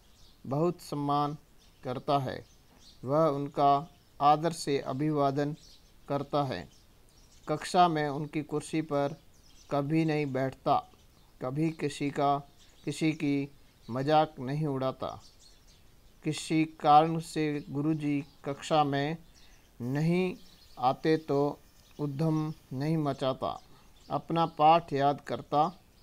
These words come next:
रहता है। वह हमेशा शाला के नियमों का पालन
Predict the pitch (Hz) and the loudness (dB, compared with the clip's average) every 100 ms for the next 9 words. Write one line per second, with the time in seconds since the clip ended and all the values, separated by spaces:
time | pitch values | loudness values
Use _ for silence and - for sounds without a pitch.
0 | - _ - 120 135 139 143 143 139 - | -20 _ -14 -6 -4 0 2 2 2 -6
1 | - - - - - - - - - 143 | -12 -20 -20 -20 -20 -20 -20 -20 -8 0
2 | 165 156 143 151 - 151 156 160 - - | 4 4 4 0 0 0 0 -2 -10 -20
3 | - - 143 143 156 165 165 151 147 147 | -20 -4 4 6 6 4 2 -2 -2 -2
4 | 160 165 160 151 143 143 - - _ - | -2 -2 0 6 6 4 -2 -20 _ -20
5 | - - 139 151 160 | -8 2 4 6 4